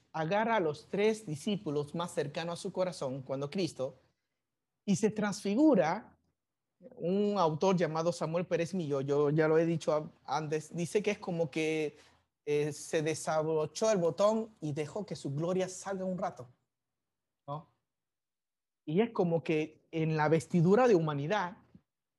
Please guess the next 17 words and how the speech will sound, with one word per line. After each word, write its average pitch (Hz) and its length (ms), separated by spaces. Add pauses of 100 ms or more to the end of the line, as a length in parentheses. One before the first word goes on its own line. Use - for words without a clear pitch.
(160)
en 147 120
la 135 160
transfiguración, 160 1120 (340)
cuando, 156 580 (1040)
cuando, 165 460 (880)
cuando 160 340
Pedro, 220 420
Jacobo 214 600
y 190 80
Juan 202 540
lograron 190 560
ver, 214 340 (400)
ver 214 160
el 190 80
Shekinah 190 540
de 208 100
Dios, 214 460